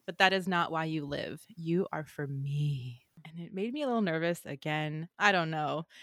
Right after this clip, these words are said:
Maybe it's because, you know, I started listening to the audiobook a couple chapters ago.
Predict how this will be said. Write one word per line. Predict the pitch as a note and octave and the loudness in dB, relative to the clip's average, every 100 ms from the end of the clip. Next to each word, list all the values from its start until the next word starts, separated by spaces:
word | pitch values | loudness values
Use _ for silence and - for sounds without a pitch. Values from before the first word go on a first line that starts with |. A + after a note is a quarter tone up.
| - | -4
Maybe | A#3+ D4 G4 | 4 6 10
it's | B4+ B4+ | 10 8
because, | F4+ E4 C#4+ A#3+ | 0 4 2 2
you | A#3 | -2
know, | D4 D#4 - | 2 2 6
I | C4 E4 | 6 6
started | F#4+ F4+ C#4+ | 4 4 4
listening | A#3+ A#3+ C4 B3 | 2 2 2 2
to | B3+ | 2
the | G#3 | 4
audiobook | E3 F#3 A3 A#3+ C#4+ D#4+ | 6 6 6 6 4 4
a | B3 | 2
couple | D4 C#4 | 2 2
chapters | C#4 C#4 C4+ C#4+ | 4 4 4 -2
ago. | C#4 D4+ D4+ | -2 0 0